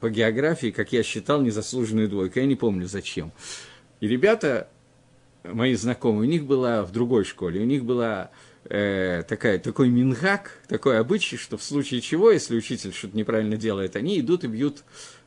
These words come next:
окно в Муцей Шаббос, ночью бьют окно в кабинете этого учителя, чтобы показать, что он неправильно что-то сделал. Они мне предложили, и мы пошли, значит, разбить окно в кабинете географии. Но кабинет географии был на третьем этаже, мы не смогли докинуть.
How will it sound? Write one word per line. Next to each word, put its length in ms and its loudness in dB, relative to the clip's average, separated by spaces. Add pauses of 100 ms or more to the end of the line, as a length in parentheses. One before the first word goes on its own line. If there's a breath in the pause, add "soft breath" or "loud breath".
(180)
окно 580 2 (320 loud breath)
в 80 -6
Муцей 320 2
Шаббос, 560 -2 (400 loud breath)
ночью 680 2
бьют 240 0
окно 280 0
в 60 -8
кабинете 580 0
этого 240 -4
учителя, 480 -4
чтобы 280 -2
показать, 440 -2
что 200 -4
он 80 2
неправильно 420 0
что-то 300 -6
сделал. 320 -8
Они 180 -4
мне 160 0
предложили, 640 -2
и 40 0
мы 140 -2
пошли, 400 -4 (300 loud breath)
значит, 340 -4
разбить 400 -4
окно 380 -2 (260 loud breath)
в 180 -8
кабинете 460 -2
географии. 540 -4
Но 100 -8
кабинет 380 -2
географии 460 2
был 180 2
на 100 2
третьем 420 4
этаже, 300 -4
мы 100 0
не 60 0
смогли 400 -2
докинуть. 600 -8